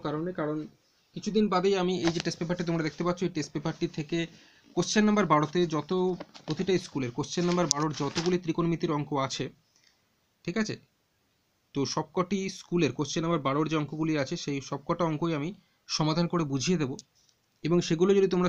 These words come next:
সবকটা ভালো মতো করে প্র্যাকটিস করতে পারো তাহলে কিন্তু তোমরা মাধ্যমিক পরীক্ষাতে কমন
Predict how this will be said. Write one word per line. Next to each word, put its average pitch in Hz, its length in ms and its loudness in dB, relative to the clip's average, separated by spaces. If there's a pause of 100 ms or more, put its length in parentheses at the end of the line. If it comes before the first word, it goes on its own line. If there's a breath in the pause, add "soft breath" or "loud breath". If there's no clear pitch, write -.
সবকটা 160 320 -2 (100)
ভালো 135 180 0
মতো 156 180 -2
করে 160 180 0
প্র্যাকটিস 156 340 -2
করতে 180 240 -2
পারো 160 120 -2 (400 loud breath)
তাহলে 165 220 4 (100)
কিন্তু 151 240 0
তোমরা 143 240 -2
মাধ্যমিক 127 300 -6
পরীক্ষাতে 147 360 -4
কমন 131 180 -4